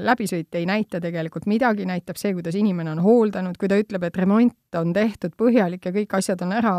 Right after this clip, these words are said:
vahetatud, et siis peaksid kõik kellad hakkama helisema, et järelikult sel-, seda autot ei ole heaperemehelikult koheldud. Ja siis, kui nüüd siia juurde panna veel see Uku tarkuse tera ka, et kui palju sa pead tegema eeltööd, et kasutatud autot osta,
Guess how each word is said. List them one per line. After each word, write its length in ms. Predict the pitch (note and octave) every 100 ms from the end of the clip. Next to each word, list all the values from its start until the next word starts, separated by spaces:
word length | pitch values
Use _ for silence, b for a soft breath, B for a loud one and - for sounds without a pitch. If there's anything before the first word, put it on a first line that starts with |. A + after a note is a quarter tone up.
| F3+
vahetatud, 580 | G3+ G3+ - E3+ F3+
et 120 | F3 -
siis 180 | G3+
peaksid 320 | - E3 - -
kõik 160 | G3+ G3+
kellad 200 | G3 E3+
hakkama 460 | E3+ G3 F3 F3+ G3 A#3 A#3+ _ F#3+
helisema, 500 | A#3+ G#3 G3+ F3+ E3+ E3+
et 240 | _ F#3
järelikult 400 | F#3+ E3+ F3 E3+
sel-, 160 | F3+ F#3 -
seda 160 | F3+
autot 400 | F#3 F#3 E3+ F#3+
ei 80 | F3
ole 160 | F#3 F3+
heaperemehelikult 920 | G#3+ F#3 G3 G3+ F3+ F3+ F3 - F3+
koheldud. 560 | C4+ C4 F#3+ F#3 F3+ - b b b b b
Ja 80 | G#3
siis, 160 | B3 -
kui 140 | A3
nüüd 80 | G3
siia 220 | - A#3 G3
juurde 400 | B3 A#3 - F#3+
panna 300 | G3 F#3+ F3+
veel 160 | F3+
see 140 | F#3+ G3
Uku 300 | G#3+ B3+ F#3+
tarkuse 460 | F#3 F#3 - F#3 F#3+
tera 220 | F#3 F#3 F3
ka, 200 | F#3+ E3+
et 80 | -
kui 140 | F#3
palju 220 | G3+ G3 -
sa 60 |
pead 140 | F3+ -
tegema 320 | G#3 G3+ F#3+
eeltööd, 560 | G#3+ A3 F#3 F#3 F3+ F3+
et 100 | F#3
kasutatud 540 | G3 G3+ F#3+ F#3 F3+
autot 360 | F#3 G3 F#3+ -
osta, 380 | C#4 - - F#3